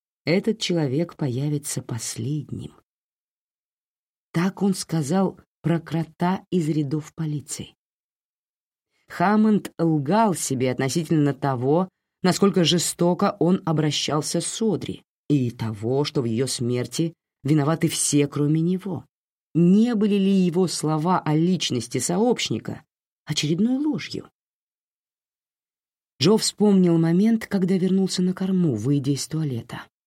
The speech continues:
И кто из участников операции «Камера»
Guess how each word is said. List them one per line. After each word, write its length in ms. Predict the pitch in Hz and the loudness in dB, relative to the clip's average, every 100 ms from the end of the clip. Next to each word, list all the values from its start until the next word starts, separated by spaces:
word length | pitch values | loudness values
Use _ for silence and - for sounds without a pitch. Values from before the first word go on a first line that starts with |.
| _ _ _ | _ _ _
И 180 | - 175 | 2 2
кто 380 | - - 170 139 | 2 0 2 4
из 160 | 117 117 | 2 -2
участников 680 | 123 131 117 120 117 123 - | -2 -2 -2 -2 -4 -4 -4
операции 580 | 127 131 117 113 139 131 | -4 -2 -2 -2 -2 -2
«Камера» 600 | - 151 156 165 190 | 0 0 2 2 0